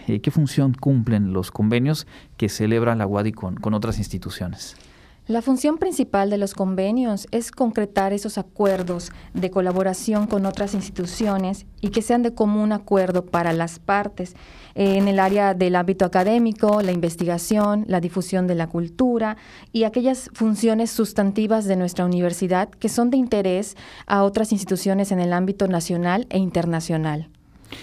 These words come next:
Speaker 1: Comprendo. ¿Qué, con qué tipo de instituciones, eh, ha celebrado convenios la universidad?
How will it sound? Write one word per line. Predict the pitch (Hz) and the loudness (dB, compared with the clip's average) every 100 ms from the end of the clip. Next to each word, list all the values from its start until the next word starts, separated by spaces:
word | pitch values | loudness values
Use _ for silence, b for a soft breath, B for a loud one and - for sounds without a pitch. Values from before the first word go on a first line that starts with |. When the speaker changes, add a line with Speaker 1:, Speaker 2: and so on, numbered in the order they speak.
| B B B | B B B
Speaker 1:
Comprendo. | - 101 120 120 | -6 -2 0 -2
¿Qué, | - 156 139 | -2 -2 0
con | 170 | -2
qué | 165 | 0
tipo | 226 226 190 | -2 0 0
de | 156 127 104 | 2 2 0
instituciones, | 107 117 101 107 - 131 147 175 - - | 0 -2 -2 -2 0 0 0 -2 -4 -4
eh, | 107 98 - | -2 -2 -2
ha | 117 | -4
celebrado | 113 123 110 104 104 104 | -2 0 0 2 0 -2
convenios | 98 98 98 98 | -4 -4 -4 -4
la | 90 | -6
universidad? | 92 - - - | -6 -6 -10 -12